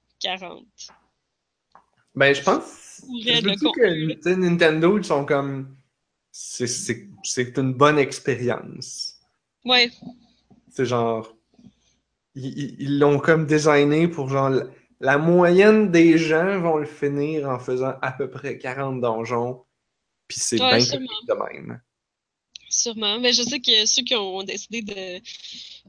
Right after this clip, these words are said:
Speaker 1: je, je suivais sur Twitter, je pense, le gars de I G N, qui est comme le pauvre gars qui est chargé d'écrire le wiki,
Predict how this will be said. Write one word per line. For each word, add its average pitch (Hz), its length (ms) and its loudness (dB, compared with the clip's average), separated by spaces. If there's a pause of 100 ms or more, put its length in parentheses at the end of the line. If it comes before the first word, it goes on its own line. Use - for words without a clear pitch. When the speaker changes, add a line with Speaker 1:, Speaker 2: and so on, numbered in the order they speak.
Speaker 1:
je, 240 200 0
je - 20 2
suivais 233 460 0
sur 254 240 -6
Twitter, 254 300 -2
je - 80 0
pense, 277 200 -6
le 214 240 4 (220)
gars 226 220 -6
de 214 140 -2 (140)
I 220 240 -2
G 226 240 -2
N, 262 360 -4
qui 233 460 -4
est - 200 -6
comme 208 360 -2
le 208 100 -4
pauvre 226 260 -2
gars 240 140 0
qui 240 100 -2
est - 20 0
chargé 208 340 0
d'écrire 220 320 -4
le 233 120 -2
wiki, 220 520 -4